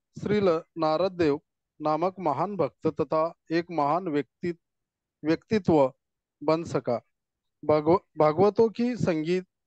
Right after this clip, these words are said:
संगति के ऐसे चमत्कारी प्रभाव होते हैं। इन प्रभावों को व्यावहारिक रूप से समझने के लिए यह ध्यान देना आवश्यक है कि भागवतों,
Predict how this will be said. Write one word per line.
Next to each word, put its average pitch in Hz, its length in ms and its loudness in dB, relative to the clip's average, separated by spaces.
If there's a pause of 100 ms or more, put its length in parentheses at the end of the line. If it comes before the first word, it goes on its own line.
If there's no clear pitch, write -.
संगति 170 440 -2
के 208 280 2 (160)
ऐसे 165 480 -2
चमत्कारी 185 640 -2
प्रभाव 147 380 0
होते 143 480 -4
हैं। 139 180 -2 (440)
इन 190 180 -4
प्रभावों 160 560 0 (340)
को 151 280 0
व्यावहारिक 160 540 0 (200)
रूप 151 220 2
से 143 280 -2 (400)
समझने 170 460 0
के 233 140 -2
लिए 143 300 0 (280)
यह 156 260 2
ध्यान 156 340 -4
देना 143 220 0
आवश्यक 156 680 0
है 165 140 0
कि 135 280 -4 (720)
भागवतों, 185 640 0